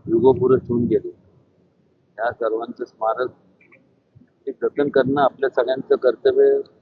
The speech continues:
याच्याकरता आहे, कारण की भावी पिढीला याच्यातनं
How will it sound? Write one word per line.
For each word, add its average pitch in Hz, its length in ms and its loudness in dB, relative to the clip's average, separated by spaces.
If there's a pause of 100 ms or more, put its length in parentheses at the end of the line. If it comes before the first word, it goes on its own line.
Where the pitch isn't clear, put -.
(120)
याच्याकरता 139 480 0
आहे, 139 80 4
कारण 139 320 0
की 151 260 -2 (2750)
भावी 123 260 2
पिढीला 135 500 4
याच्यातनं 127 640 0